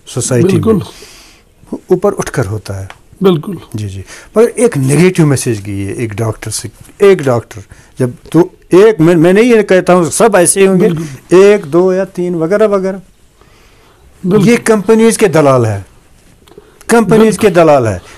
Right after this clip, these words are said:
Speaker 1: Drugs लिखते हैं तो companies के benefit के लिए।
Speaker 2: यहाँ चूंकि
Speaker 1: और
Speaker 2: मैं
Speaker 1: खुद
Speaker 2: खुद
Speaker 1: भी
Speaker 2: भी
Speaker 1: benefit हासिल कर
Speaker 2: बिल्कुल,
Speaker 1: रहे हैं।
Speaker 2: मैं खुद भी
Speaker 1: तो ये ड-, वो लोग समझते हैं ये डॉक्टर नहीं है,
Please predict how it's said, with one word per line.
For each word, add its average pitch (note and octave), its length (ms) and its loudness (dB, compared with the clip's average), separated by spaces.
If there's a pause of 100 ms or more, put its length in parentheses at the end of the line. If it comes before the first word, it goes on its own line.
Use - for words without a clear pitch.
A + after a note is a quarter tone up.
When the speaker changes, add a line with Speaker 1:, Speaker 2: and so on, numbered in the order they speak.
(120)
Speaker 1:
Drugs F3+ 460 0
लिखते F3+ 280 0
हैं G3+ 240 0 (200)
तो F#3+ 60 -6
companies F#3+ 580 0
के G#3+ 420 -2 (760)
benefit E3+ 480 0
के A2+ 160 -4
लिए। F#2 260 -8 (200)
Speaker 2:
यहाँ F#3+ 320 2
चूंकि G#3+ 300 0
Speaker 1:
और G#3+ 140 4
Speaker 2:
मैं A3 80 0
Speaker 1:
खुद A3+ 180 0
Speaker 2:
खुद C4+ 60 -2
Speaker 1:
भी C#4 120 2
Speaker 2:
भी G#3 60 -2
Speaker 1:
benefit A3 340 0
हासिल C3+ 240 0
कर G#3 60 4
Speaker 2:
बिल्कुल, G3+ 200 0
Speaker 1:
रहे E3 80 2
हैं। F#3 80 2
Speaker 2:
मैं G3 100 4
खुद F#3+ 240 -2
भी G#3+ 340 -4 (680)
Speaker 1:
तो G3+ 80 2
ये A#3 160 4
ड-, A3+ 280 0
वो F3 260 2 (100)
लोग G3 260 4
समझते A3 360 0
हैं G#3+ 80 6
ये G3+ 60 2
डॉक्टर F#3+ 320 0
नहीं G#3 260 4
है, B3 100 2